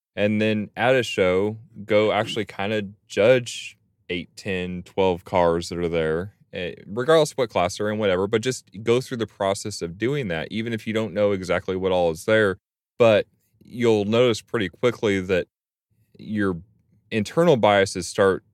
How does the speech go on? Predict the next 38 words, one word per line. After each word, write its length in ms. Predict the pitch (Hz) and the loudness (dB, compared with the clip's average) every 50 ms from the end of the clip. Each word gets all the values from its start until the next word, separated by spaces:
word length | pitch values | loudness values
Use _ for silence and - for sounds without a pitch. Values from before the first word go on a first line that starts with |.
| _ - | _ -4
disappearing 640 | 113 107 - - 90 - 120 117 110 110 101 90 | -4 -4 -4 -6 -14 -10 -6 -4 -4 -2 -4 -4
fairly 300 | 87 - 107 104 101 95 | -4 0 2 2 4 2
quickly 340 | 85 - - 113 104 - 101 | 0 0 -4 -4 -4 -4 -6
when 180 | 90 87 87 90 | -6 -6 -6 -8
you 60 | 85 | -6
go 160 | 80 - 98 92 | -2 -2 -2 -2
through 140 | - - 92 | -2 -4 -4
that 140 | 85 78 _ | -4 -4 _
process, 720 | - - 98 98 101 104 - 95 82 80 80 - - - | -2 0 2 2 0 0 0 0 0 0 -2 -4 -12 -12
and 540 | - 90 92 90 90 90 87 85 90 92 113 - | -8 -6 -4 -4 -4 -4 -6 -8 -8 -10 -12 -10
you're 240 | - 98 95 85 | -8 -6 -4 -2
able 360 | - 92 98 98 98 104 98 92 | 0 0 0 0 -2 -4 -6 -6
to 260 | 85 - - 104 95 92 | -8 -8 -8 -6 -6 -4
go, 440 | 90 98 90 90 87 87 87 85 - _ _ _ _ _ _ _ - - | -2 0 2 2 2 2 0 -4 -8 _ _ _ _ _ _ _ -6 -4
"Okay, 260 | 131 131 123 107 117 | -2 0 2 0 2
well, 140 | 123 113 101 | 2 0 0
this 180 | 107 110 - | 0 0 -2
car 200 | - - 113 104 | -2 -2 0 0
meets 240 | 98 98 101 - - | 0 -2 -6 -6 -8
the 80 | - - | -10 -8
criteria. 680 | - 104 95 90 - 110 101 98 95 92 92 92 92 | -6 -6 -6 -4 -2 0 0 2 2 4 4 4 4
This 220 | 92 90 101 95 - | 2 -2 -6 -8 -6
car 300 | - 107 95 92 92 87 95 _ _ _ _ _ - | -4 -2 -2 -2 -2 -4 -10 _ _ _ _ _ -6
meets 220 | 123 117 110 - | -2 -2 -2 -2
a 60 | 95 | 0
different 300 | 82 117 120 - 139 107 | 0 2 0 0 0 -4
set 140 | - - 95 | 0 2 0
of 80 | 92 92 | 0 0
criteria." 720 | - 92 80 80 - - 92 87 90 90 95 110 127 131 - | -2 -4 -6 -4 -4 -4 -4 -2 0 0 0 0 -2 -6 -6
And 440 | 107 110 110 107 104 101 - - - _ _ _ _ _ _ _ _ _ _ _ | -2 -2 0 0 0 -2 -6 -10 -16 _ _ _ _ _ _ _ _ _ _ _
two 580 | - - 131 123 127 127 123 123 117 113 110 104 | -10 -6 -4 -2 -2 -2 -4 -4 -4 -6 -8 -8
seventy-four 540 | 101 - - 117 117 113 104 - 120 113 107 | -8 -6 -4 -4 -4 -4 -4 -4 -4 -4 -4
point 240 | - - 107 95 - | -4 -6 -8 -8 -8
cars 580 | - 113 110 110 107 98 87 85 90 90 - - | -4 -2 -2 0 0 0 -2 -4 -8 -10 -14 -16
can 140 | - 95 | -16 -14
sound 300 | 87 - - 92 92 92 | -10 -8 -8 -8 -8 -10
completely 400 | - 92 85 - 101 92 - 90 | -14 -16 -12 -10 -10 -10 -12 -16
different. 380 | 82 82 90 90 _ 62 62 _ | -18 -18 -18 -20 _ -20 -20 _